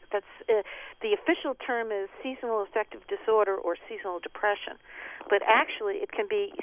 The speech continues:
seasonally manic also. That is, you can be underactive and tired and depressed and have your immune system suppressed in the winter, and then you can have an overactive in the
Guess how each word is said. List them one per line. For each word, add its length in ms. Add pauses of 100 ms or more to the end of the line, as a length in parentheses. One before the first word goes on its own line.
(100)
seasonally 480
manic 460 (280)
also. 520 (300)
That 200
is, 220 (120)
you 160
can 240
be 260 (440)
underactive 920 (180)
and 400 (200)
tired 540
and 180
depressed 760
and 280 (520)
have 140
your 160
immune 380
system 320 (160)
suppressed 540
in 120
the 80
winter, 520 (640)
and 260
then 160
you 120
can 200
have 260
an 80 (120)
overactive 680
in 80
the 80